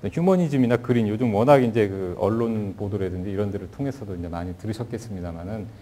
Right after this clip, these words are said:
그 휴머니즘이라는 게 어떤 기업이라는 거는 기업가 정신을 가지고 일을 하는 그 기업, 그 기업가가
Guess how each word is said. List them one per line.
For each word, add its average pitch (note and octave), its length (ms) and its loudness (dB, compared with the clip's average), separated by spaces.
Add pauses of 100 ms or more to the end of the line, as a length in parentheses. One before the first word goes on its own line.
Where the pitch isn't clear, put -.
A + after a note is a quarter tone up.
(180)
그 F#2+ 220 -10 (180)
휴머니즘이라는 F3+ 840 6
게 C#3+ 100 4
어떤 A#2+ 200 -2 (440)
기업이라는 G3 680 8
거는 G#2 440 2
기업가 E3+ 500 6
정신을 C#3 1040 2
가지고 A#2+ 760 2
일을 B2+ 200 2
하는 B2+ 360 0 (420)
그 G#2 220 -2
기업, C#3+ 160 4 (340)
그 G2+ 180 -6
기업가가 G2 680 4